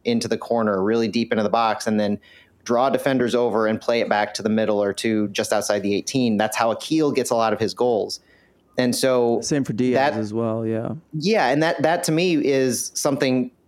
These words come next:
Speaker 1: considerably worth watching, is where's our playmaking coming from and what part of the field? Because I've, I've started to see a couple comments of, "Well, it seems like, uh, a number eight or a number ten are the, the ones that we haven't signed yet for City, and we need,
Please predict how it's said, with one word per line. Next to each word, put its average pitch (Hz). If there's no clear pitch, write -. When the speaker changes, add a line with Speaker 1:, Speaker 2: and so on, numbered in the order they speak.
Speaker 1:
considerably 160
worth 123
watching, 135
is 120
where's 139
our 143
playmaking 123
coming 131
from 117
and 107
what 110
part 127
of 107
the -
field? 131
Because 131
I've, 127
I've 131
started 156
to 123
see 165
a 143
couple 135
comments 139
of, 117
"Well, 120
it 110
seems 139
like, 123
uh, 110
a 120
number 123
eight 120
or 110
a 107
number 117
ten 120
are 101
the, 98
the 110
ones 117
that 110
we 107
haven't 113
signed 120
yet 107
for 107
City, 117
and 104
we 107
need, 113